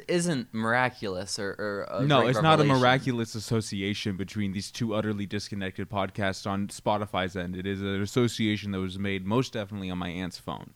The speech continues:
Speaker 1: But also, like, your aunt is a little forgetful, maybe.
Speaker 2: It's possible.
Speaker 1: Well,
Speaker 2: But also, I probably told her, like, two years ago, three
Speaker 1: and she
Speaker 2: years
Speaker 1: hasn't
Speaker 2: ago.
Speaker 1: touched Spotify since.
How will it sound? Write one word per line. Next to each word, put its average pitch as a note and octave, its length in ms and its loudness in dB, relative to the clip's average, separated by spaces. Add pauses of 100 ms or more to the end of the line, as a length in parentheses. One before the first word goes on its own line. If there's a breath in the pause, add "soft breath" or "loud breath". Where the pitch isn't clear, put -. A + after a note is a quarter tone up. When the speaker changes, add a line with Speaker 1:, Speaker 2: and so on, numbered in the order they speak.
(320)
Speaker 1:
But A#2 220 0
also, B2+ 500 0 (180)
like, G2+ 300 -2
your G#2+ 240 -2
aunt G2 340 -4 (220)
is G2+ 120 -6
a G2 40 -6
little G2 240 -2
forgetful, F#2 500 -8
maybe. E2 420 -14 (680)
Speaker 2:
It's B2 160 2
possible. A2+ 600 0 (200)
Speaker 1:
Well, A2+ 480 6
Speaker 2:
But A#2 260 2
also, B2+ 380 4
I A2+ 80 6
probably A#2 340 2
told B2 300 0
her, G2 100 -2
like, F#2 240 -4 (400)
two A#2 300 0
years G#2 320 -2
ago, A#2+ 260 -2
three A#2 160 -12
Speaker 1:
and G#2+ 80 0
she A2+ 120 2
Speaker 2:
years G#2 100 0
Speaker 1:
hasn't A2 240 2
Speaker 2:
ago. A#2+ 140 0
Speaker 1:
touched - 240 -2
Spotify F2+ 460 0
since. - 600 -10